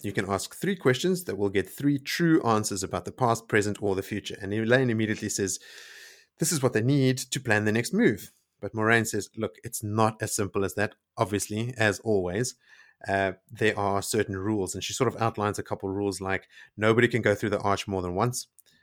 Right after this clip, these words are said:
Uh, you must ask all three questions and hear their answers before you try to leave. Uh, frivolous questions are punished,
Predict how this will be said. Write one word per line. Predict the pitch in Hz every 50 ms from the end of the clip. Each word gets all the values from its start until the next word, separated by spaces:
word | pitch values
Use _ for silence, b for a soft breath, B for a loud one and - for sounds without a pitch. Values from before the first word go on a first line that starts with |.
| _ _ - -
Uh, | 92 92
you | 92 95 98 104
must | 110 110 107 - 117
ask | 110 107 110 - - -
all | 123 123 127
three | 127 - 120 120 113 110
questions | 113 - 117 110 - - - 117 123 123 123
and | - 101 95 87
hear | - 107 110 113 110
their | 110 107 104 - 107
answers | 101 101 95 - - 120 -
before | - 101 90 - - 104 101
you | 95
try | - - 92 87
to | - 95
leave. | 85 90 98 120 151 143 - - _ _ _ _ _ _ _ _ _ _ _ -
Uh, | 98 92 95
frivolous | - - - 147 135 135 131 123 -
questions | - - 117 - - - 107 98 -
are | 90 - _
punished, | - 131 131 143 147 - - - -